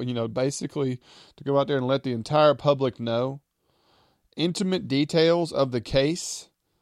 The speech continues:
that only the killers would know? I mean, wow. I mean, wow. I mean, that really, really, really, really surprised me.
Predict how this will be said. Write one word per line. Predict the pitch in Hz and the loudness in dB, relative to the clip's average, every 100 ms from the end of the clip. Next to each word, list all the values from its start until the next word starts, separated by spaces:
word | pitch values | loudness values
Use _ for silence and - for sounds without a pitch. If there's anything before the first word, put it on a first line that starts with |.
| _ _ _ _ _ _ _ | _ _ _ _ _ _ _
that | 123 - | -10 -2
only | 151 185 190 | 0 0 0
the | 143 | -2
killers | 117 - 170 175 190 208 - | -4 0 2 2 0 -6 -12
would | 131 127 | -4 -2
know? | 117 117 131 190 220 - _ _ _ _ _ _ _ _ _ _ _ - | -2 -2 -2 -2 -6 -14 _ _ _ _ _ _ _ _ _ _ _ -12
I | 120 | -6
mean, | 147 143 139 127 120 120 110 98 | -4 -2 -4 -4 -6 -8 -10 -2
wow. | 113 135 110 175 - _ _ _ _ - | 4 4 4 -2 -12 _ _ _ _ -12
I | |
mean, | 123 123 107 | -6 -4 -2
wow. | 117 165 143 170 _ _ _ _ | 0 0 -2 -6 _ _ _ _
I | 110 | -8
mean, | 117 110 | -6 -4
that | 113 123 127 - | -2 0 0 -2
really, | - 113 113 123 127 131 127 117 110 | -8 -6 -4 -2 -2 0 0 -2 -2
really, | 110 123 127 120 110 101 - _ - _ _ | -4 -2 0 -2 -4 -6 -12 _ -20 _ _
really, | - 135 | -2 0
really | 131 123 | 2 0
surprised | - - 120 117 113 | -2 0 2 2 -2
me. | 110 | -10